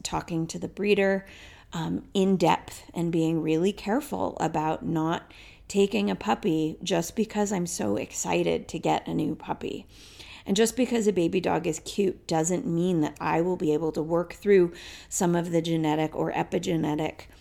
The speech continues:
components that that dog comes preloaded with. Now, I can certainly give the dog a lot of great experiences,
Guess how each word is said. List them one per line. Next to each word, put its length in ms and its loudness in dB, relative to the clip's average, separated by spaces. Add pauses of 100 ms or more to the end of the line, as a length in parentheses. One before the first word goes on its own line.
(180)
components 880 0
that 220 -6
that 200 -2
dog 300 -2
comes 380 -4
preloaded 880 0
with. 380 -12 (500)
Now, 120 8
I 120 6
can 500 4
certainly 560 2
give 320 0
the 80 -4
dog 340 2
a 60 -6
lot 320 -2
of 140 -12
great 440 2
experiences, 1000 -2